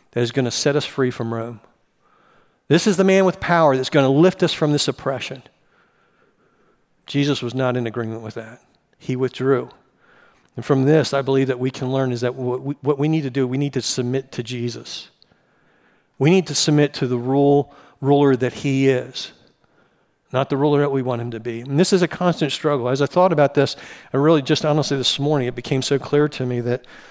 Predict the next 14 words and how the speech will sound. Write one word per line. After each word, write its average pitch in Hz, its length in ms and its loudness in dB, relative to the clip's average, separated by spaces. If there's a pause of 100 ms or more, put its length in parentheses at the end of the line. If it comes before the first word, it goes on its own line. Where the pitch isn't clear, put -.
(200)
that 127 120 -6
this 190 160 4
all 175 120 -2
ties 147 320 0
into 143 220 2
my 127 140 0
prayer 131 340 -2
life. 117 200 -6
It 117 100 -12
ties 139 280 -4
into 139 200 -2
your 135 180 -2
prayer 135 300 0
life. 123 400 -6